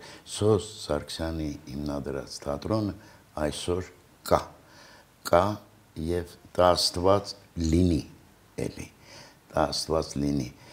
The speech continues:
Մենք բոլորս վերջին հաշվով պատմություն ենք դառնալու։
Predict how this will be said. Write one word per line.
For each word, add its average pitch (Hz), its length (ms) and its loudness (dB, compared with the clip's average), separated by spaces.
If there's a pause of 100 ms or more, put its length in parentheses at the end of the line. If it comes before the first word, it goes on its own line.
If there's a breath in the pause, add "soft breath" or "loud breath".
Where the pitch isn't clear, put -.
(120)
Մենք 87 280 -4
բոլորս 95 400 4
վերջին 67 400 -6
հաշվով - 320 -6
պատմություն 65 500 -2
ենք - 140 -16
դառնալու։ - 580 -8